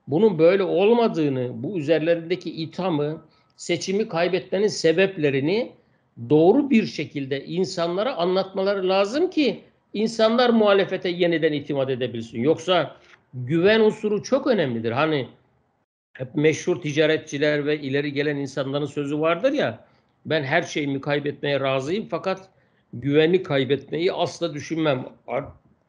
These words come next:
arzu etmem." filan diye. Şimdi muhalefet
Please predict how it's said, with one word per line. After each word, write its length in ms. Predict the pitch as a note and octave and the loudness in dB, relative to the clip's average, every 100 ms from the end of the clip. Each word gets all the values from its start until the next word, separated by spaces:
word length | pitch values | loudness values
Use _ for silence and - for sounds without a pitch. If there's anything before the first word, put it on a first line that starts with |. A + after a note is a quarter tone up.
| _ _ - | _ _ -2
arzu 340 | C3+ B2+ D#3 | -2 0 0
etmem." 400 | E3+ E3 E3+ D3+ | -2 0 -2 -2
filan 340 | A#2+ G#2+ G2 | -4 -10 -8
diye. 220 | G2 F#2+ F#2+ _ _ _ _ | -6 -8 -10 _ _ _ _
Şimdi 300 | - E3 F#3+ | -8 -2 0
muhalefet 580 | E3+ D3+ D#3+ F#3 G#3+ B3+ | 2 4 2 2 2 0